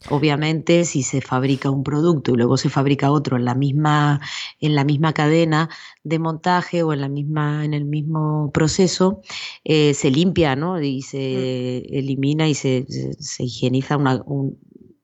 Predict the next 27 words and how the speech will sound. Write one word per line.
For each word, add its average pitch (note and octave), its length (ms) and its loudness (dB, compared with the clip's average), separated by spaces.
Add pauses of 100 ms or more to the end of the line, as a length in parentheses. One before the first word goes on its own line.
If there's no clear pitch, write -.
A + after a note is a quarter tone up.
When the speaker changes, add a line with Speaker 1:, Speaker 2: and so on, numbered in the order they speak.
(280)
Speaker 1:
entre C3+ 240 2
uno C3+ 180 4
y F3 140 6
otro. C#3+ 180 0
Speaker 2:
Mm. - 460 -12
Speaker 1:
Pero G#3 260 4
no F#3+ 140 -2
se F#3+ 160 -2
puede F#3+ 260 2
eliminar E3 480 -4
por E3+ 160 -4
completo. C3+ 480 0
Entonces, E3 440 -2
es D#3+ 160 0
muy, F#3 360 2
muy G3 280 4
poco E3+ 280 0
probable D#3+ 540 2
que D3 100 2
en C#3 100 0
un E3 220 -2
ele-, D#3+ 360 0
en D3+ 180 -2
un D#3+ 180 -2
alimento E3 600 2 (500)
que D#3 160 4
r-, - 220 -2